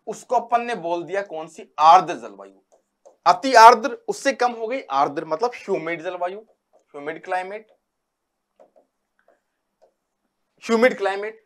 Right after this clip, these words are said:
ठीक है। उससे कम जब बारिश हो रही है यहाँ पे पचास से सेंटीमीटर पूर्वी राजस्थान में, पूर्वी मैदान में, ईस्टर्न प्लेन्स में, उसको मैंने बोल दिया आर्द्र से कम, उप आर्द्र। आई बात समझ में?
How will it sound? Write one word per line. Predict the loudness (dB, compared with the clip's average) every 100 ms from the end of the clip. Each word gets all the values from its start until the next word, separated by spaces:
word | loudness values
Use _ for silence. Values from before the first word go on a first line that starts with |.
| _ -14
ठीक | -6
है। | -6 -6 _ _ _ _ -12
उससे | -10 -10 -6 -6
कम | 0 0 2
जब | 2 4
बारिश | 4 4 2
हो | -2
रही | -2 -2 -8
है | -8
यहाँ | -8 -10
पे |
पचास | -12 -4 -4 -4
से | -10
सेंटीमीटर | -12 -12 -12 -4 -4
पूर्वी | -4 _ -6 -4 -2 4
राजस्थान | 6 6 2 -4 -4
में, | -4
पूर्वी | -8 -6 -4 -2
मैदान | -2 -4 -8 -12
में, | -20 _ _ _ _ _ _ _ -18
ईस्टर्न | -10 -10 -10
प्लेन्स | -12 -14 -16
में, | -16 -18 _ _ -16
उसको | -14 -12 -10 -6
मैंने | -6 -6
बोल | -8 -8
दिया | -8 -10 -4
आर्द्र | 0 0 0 -10
से | -8 -8
कम, | 0 -2 -2 _ _ _ _ _ _ _ _ _ _
उप | -4 -4 -8 -10 -10 _ _ _ _ -6
आर्द्र। | -4 -4 -10 -20 _ _ _ _ _ _ _ _ _ _ _ _ _ _ _ _ -12
आई | -4
बात | -2 -4
समझ | -6 -14
में? | -16